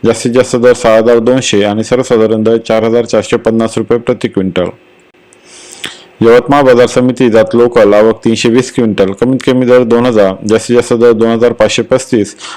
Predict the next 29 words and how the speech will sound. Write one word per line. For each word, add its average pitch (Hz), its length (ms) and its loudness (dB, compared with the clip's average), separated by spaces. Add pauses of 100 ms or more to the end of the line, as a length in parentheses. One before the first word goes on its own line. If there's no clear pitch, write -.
(140)
आणि 123 260 0
सर्वसाधारण 117 600 0
दर 117 140 4
दोन 113 200 0
हजार 117 180 2
दोनशे 113 340 -2
सदुसष्ट 113 540 -4
रुपये 113 320 0
प्रति 120 320 -4
क्विंटल. 95 420 -4 (1400)
सोलापूर 127 420 2
बाजार 123 240 4
समिती, 127 400 0
जात 110 200 2
शरबती, 117 520 0
आवक 104 340 2
नऊशे 113 320 -2
शहाण्णव 120 420 -2
क्विंटल, 104 400 -2 (360)
कमीत 131 320 0
कमी 131 220 0
दर 123 220 2
दोन 117 180 0
हजार 120 220 2
चारशे 113 380 0 (100)
तीस, 107 260 -4
जास्तीत 110 340 -2
जास्त 123 200 -2
दर 120 180 2